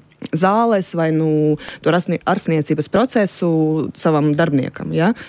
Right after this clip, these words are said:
Tas nāk no prezidenta, mēs strādājam budžeta komisijā un mēs pieņemam to likumu. Tāpēc, nu, man liekas, ka politika ir visur.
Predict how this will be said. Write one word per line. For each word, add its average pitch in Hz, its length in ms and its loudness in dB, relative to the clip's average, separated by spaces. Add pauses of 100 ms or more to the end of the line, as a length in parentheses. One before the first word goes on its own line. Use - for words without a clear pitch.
(140)
Tas 175 180 0
nāk 165 220 0
no 147 80 -2
prezidenta, 277 640 2
mēs 180 280 0 (100)
strādājam 151 420 0
budžeta 277 320 0
komisijā 277 540 2
un 180 140 -2
mēs 160 120 -4
pieņemam 139 440 -2
to - 200 -8
likumu. 143 360 -10 (520)
Tāpēc, 208 320 2
nu, 233 260 4 (360)
man 202 120 4
liekas, 202 200 2
ka - 80 -6
politika 190 460 0
ir 175 100 0
visur. - 340 -6